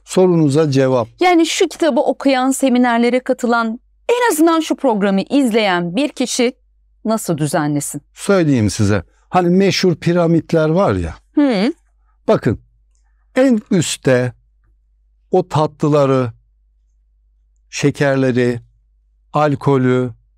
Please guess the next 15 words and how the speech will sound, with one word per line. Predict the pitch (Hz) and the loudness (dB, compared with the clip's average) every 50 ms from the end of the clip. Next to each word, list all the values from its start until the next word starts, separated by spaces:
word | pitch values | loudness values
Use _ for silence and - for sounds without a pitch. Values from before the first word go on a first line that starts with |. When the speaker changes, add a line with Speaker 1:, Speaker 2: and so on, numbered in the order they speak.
| _ _ _ _ - | _ _ _ _ -2
Speaker 1:
meyveyi, | - 139 156 160 156 147 139 127 127 120 117 117 127 | 0 2 2 2 2 2 2 2 2 2 2 2 2
o | 156 160 160 214 | 2 2 2 2
üçteki | 196 147 - - - 165 143 - - 147 - | 0 -2 -2 0 -2 -2 0 0 -2 -4 -2
küçük | - - 165 - - 170 135 - 285 - | -2 -4 -4 -2 -2 -4 -4 -4 -4 -2
üst, | 214 180 - - - _ _ - | -2 -2 -2 -4 -10 _ _ -4
üçgene | - 185 170 - - - 143 135 143 170 | -2 -2 -2 -2 -2 -2 0 0 0 -2
koyun | 160 - - 131 120 101 85 85 - _ - | -4 -2 -2 -2 0 -2 -4 -6 -10 _ -6
üstteki. | 113 92 - - _ - 95 90 _ _ _ _ _ _ _ _ _ _ _ _ _ _ _ _ _ _ _ _ _ _ _ - | -6 -6 -6 -8 _ -6 -6 -6 _ _ _ _ _ _ _ _ _ _ _ _ _ _ _ _ _ _ _ _ _ _ _ -2
Bakın, | 160 165 147 202 | -2 0 2 2
yemeyin | 180 156 139 147 156 165 165 165 160 156 143 | 2 4 4 4 2 2 2 2 4 4 2
demiyorum. | 139 135 131 135 123 107 95 90 90 92 - _ _ _ _ _ _ _ _ _ - | 2 2 2 2 2 2 2 0 -2 -6 -10 _ _ _ _ _ _ _ _ _ -2
Vücudun | 135 151 180 208 214 180 180 147 123 | 0 2 2 2 2 2 2 2 2
bir | 113 110 101 | 2 0 -2
tolerabilitesi | - - - 120 120 120 123 120 120 110 104 104 104 107 - - 101 95 - - - 98 95 87 | -2 -2 -2 -2 0 0 0 0 0 0 0 2 0 0 -2 -2 -4 -4 -4 -6 -12 -12 -10 -6
var. | 85 90 98 101 92 - | -4 -2 -2 -2 -4 -8